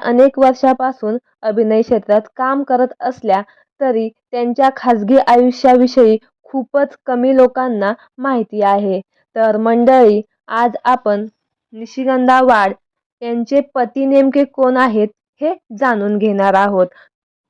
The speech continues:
तत्पूर्वी चॅनेलला जर सबस्क्राईब केलं नसेल, तर नक्की सबस्क्राईब करा. तर या सौंदर्यवतीचे पतीचे नाव दीपक देऊळकर असं आहे.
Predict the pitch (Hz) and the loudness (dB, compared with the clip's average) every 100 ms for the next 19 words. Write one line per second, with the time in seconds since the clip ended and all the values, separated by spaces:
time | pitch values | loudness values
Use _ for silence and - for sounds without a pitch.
0 | - 285 277 - 339 330 233 226 - - | -8 -6 -6 -2 2 2 2 0 -6 -2
1 | 233 226 226 233 226 214 226 - 226 - | 0 2 4 4 4 4 2 4 0 2
2 | 214 208 - 220 214 220 269 285 285 233 | 2 2 0 0 2 2 0 2 2 2
3 | - - 285 320 339 - 403 294 247 - | -4 -10 -6 -4 -4 -4 -2 -2 -2 -2
4 | 208 196 - 196 190 202 _ _ _ _ | 0 0 -4 -8 -8 -12 _ _ _ _
5 | - 302 254 240 - 262 285 311 285 254 | 0 2 4 2 -4 -2 0 2 2 4
6 | 247 269 285 285 277 277 294 - 214 226 | 4 4 6 4 2 0 -2 0 0 -2
7 | _ _ 262 247 269 262 285 285 262 220 | _ _ -8 -6 -6 0 2 2 2 0
8 | 240 _ _ _ 214 254 247 277 285 240 | -4 _ _ _ -6 -6 -4 -4 -4 0
9 | 262 240 226 233 262 285 - 226 - 247 | 4 4 4 4 2 -2 -2 -4 -2 0
10 | 240 226 214 | 2 2 0